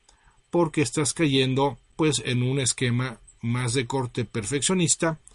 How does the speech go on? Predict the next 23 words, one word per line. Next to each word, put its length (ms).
que 340
en 220
términos 580
de 200
excelencia 640
personal, 600
¿de 100
acuerdo? 520
Hay 180
que 120
acordarnos, 760
en 160
la 100
realidad 560
lo 240
que 80
existe 680
es 340
lo 140
que 100
tiene 500
un 220
matiz 640